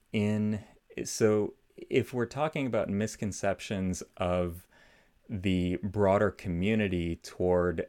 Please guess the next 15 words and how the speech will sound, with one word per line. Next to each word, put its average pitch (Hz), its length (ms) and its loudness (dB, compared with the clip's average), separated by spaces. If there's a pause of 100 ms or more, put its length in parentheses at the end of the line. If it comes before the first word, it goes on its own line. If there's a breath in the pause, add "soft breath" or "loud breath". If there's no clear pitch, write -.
academic 87 640 -2
science, 87 500 -2
and 87 120 -4
particularly 101 680 -2
academic 87 640 -2
engineering, 90 800 -2 (680 loud breath)
I 98 120 2
think 151 280 -2
the 120 80 4
misconception 92 1080 0
is 87 360 0
that 87 440 0
we 92 380 -2
should - 320 -2
function 87 560 -4